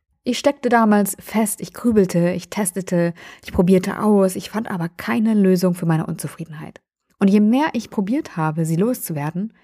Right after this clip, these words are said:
desto unglücklicher wurde ich. In meinem Bekanntenkreis hieß es dann, "Janike, was willst du denn noch alles? Du kannst doch wirklich schon zufrieden sein", weil ich hatte ja vermeintlich einen sehr guten Job. Ich hatte ein überdurchschnittlich gutes Gehalt, ich hatte regelmäßige Bonuszahlungen, Karriereaussichten,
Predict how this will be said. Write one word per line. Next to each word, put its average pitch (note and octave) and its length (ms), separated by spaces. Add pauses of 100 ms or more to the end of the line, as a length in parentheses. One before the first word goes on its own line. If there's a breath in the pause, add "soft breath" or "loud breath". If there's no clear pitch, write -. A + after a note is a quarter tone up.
(180 soft breath)
desto F#3 240
unglücklicher G3 800
wurde D3+ 180
ich. - 400
In G#3 100
meinem A3 220
Bekanntenkreis A#3 680
hieß G#3+ 120
es G#3 100
dann, G#3 320
"Janike, F#3+ 480
was F3 260
willst A3+ 280
du F#3+ 60
denn D#3 180
noch G3 260
alles? D#3+ 540
Du F#3 80
kannst G3 260
doch E3+ 140
wirklich B3 260
schon G3 140
zufrieden F3+ 400
sein", D#3 400 (300 soft breath)
weil F3+ 100
ich - 160
hatte A#3 160
ja D#3+ 160
vermeintlich D3 600
einen D3 200
sehr D3 160
guten F3 300
Job. - 320 (320 soft breath)
Ich - 80
hatte F#3 180
ein F3+ 240
überdurchschnittlich G#3 800
gutes G3 300
Gehalt, A3 480 (400)
ich - 80
hatte E3+ 200
regelmäßige F3 540
Bonuszahlungen, F#3+ 1000
Karriereaussichten, E3 1080